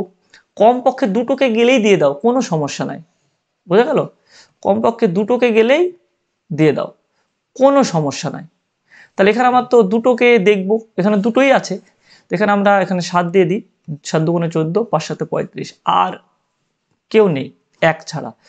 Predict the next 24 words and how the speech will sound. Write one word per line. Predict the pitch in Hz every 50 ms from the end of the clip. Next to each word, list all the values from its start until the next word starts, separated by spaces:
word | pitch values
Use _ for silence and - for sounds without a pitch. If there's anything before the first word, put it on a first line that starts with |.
| _ _ -
তাই | 151 156
আর | 156 156
কোনো | 156 170 165 165
কিছু | 160 151 -
করার | - 185 196 160 156 143
দরকার | 147 151 156 151 165 165
নাই। | 165 160 180 226 254 - _ _ _ _ _ _ _ _ _ _ _ _ _ _ _ _ _ _ - - - - - - - -
তাহলে | _ - 165 156
এখানে | 160 151 175 165
লিখব | 160 160 156 156 180 175
লসাগু | 156 147 147 143 - 170 160 160 175 202 233 - _ _ _ _ _ _ _ _ _ _ _ _ _ _ _
সমান | - - - 156 156 156 160
সমান | 160 - 170 151 156 160 180
সাত | 170 - - 165 156 151 156 147
গুণ | 147 160 165 175 185 165
দুই | 143 151 160 160 151
গুণ | 170 180 185 196 185 -
পাঁচ, | - - - - - - - _ _ _ _ _ _ _ _ _
সাত | _ - 151
দুগুণে | 147 151 156 156
চোদ্দ, | 156 165 165 175
পাঁচ | 175 - - - -
চোদ্দ | - 143 147 185 196 190 190 -
সত্তর। | - 147 131 127 - - 127 -